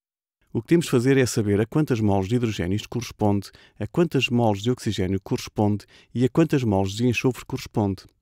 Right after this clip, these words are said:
Depois podemos comparar as razões e conseguimos determinar a fórmula empírica. Qual é a massa de uma mole de hidrogênio?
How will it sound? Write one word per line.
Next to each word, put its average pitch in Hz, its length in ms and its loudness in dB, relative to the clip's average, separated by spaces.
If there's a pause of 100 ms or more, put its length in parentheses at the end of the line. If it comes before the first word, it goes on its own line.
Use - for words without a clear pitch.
(120)
Depois 165 320 2
podemos 110 420 -2
comparar 104 540 0
as 120 120 0
razões 113 480 0
e 117 60 -4
conseguimos 120 500 2
determinar 110 500 0
a 104 60 -2
fórmula 107 340 0
empírica. - 560 -12 (1800)
Qual 143 180 6
é 151 80 6
a - 20 6
massa 147 320 4
de 123 140 2
uma 139 140 6
mole 123 260 6
de 113 60 0
hidrogênio? 117 600 2